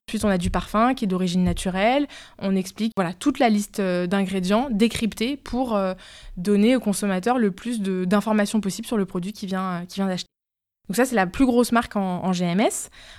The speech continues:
Ensuite, on a, euh, I Love Bio, qui est une marque qu'on a lancée tout récemment en deux mille dix-neuf. Et ça, c'est pour le coup quelque, une marque qui prend le contre-pied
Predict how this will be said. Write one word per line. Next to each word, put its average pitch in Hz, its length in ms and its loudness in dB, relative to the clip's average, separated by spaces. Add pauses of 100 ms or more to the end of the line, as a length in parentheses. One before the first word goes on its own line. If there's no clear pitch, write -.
Ensuite, 262 360 0
on 226 120 6
a, 220 280 6
euh, 185 280 2
I 226 140 6
Love 220 220 6
Bio, 277 280 2 (640)
qui - 80 -2
est 226 60 6
une 220 120 8
marque 214 260 6
qu'on 220 120 2
a 202 100 6
lancée 196 260 0
tout - 120 0
récemment 262 480 4
en 226 60 6
deux 214 100 4
mille 220 200 6
dix-neuf. 220 540 4
Et 226 80 -2
ça, 262 180 -2
c'est - 120 -10
pour 208 140 0
le 208 100 2
coup 269 220 -8
quelque, 202 600 -2
une 196 120 0
marque 226 200 -2
qui 208 120 -12
prend 233 180 -2
le 202 420 2
contre-pied 277 720 -2